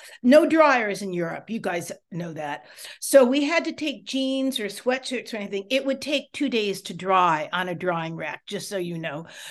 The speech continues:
because they don't have dryers and they're never gonna have dryers.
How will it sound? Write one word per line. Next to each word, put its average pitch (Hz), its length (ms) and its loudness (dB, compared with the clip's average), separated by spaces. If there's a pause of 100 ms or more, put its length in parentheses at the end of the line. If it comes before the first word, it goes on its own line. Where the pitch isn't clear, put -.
(120)
because 240 600 2 (100)
they 247 240 4
don't 247 180 2
have 277 260 0
dryers 285 560 2
and 302 340 -2
they're 330 140 2
never 330 180 6
gonna 240 160 0
have 220 140 0
dryers. 160 400 -4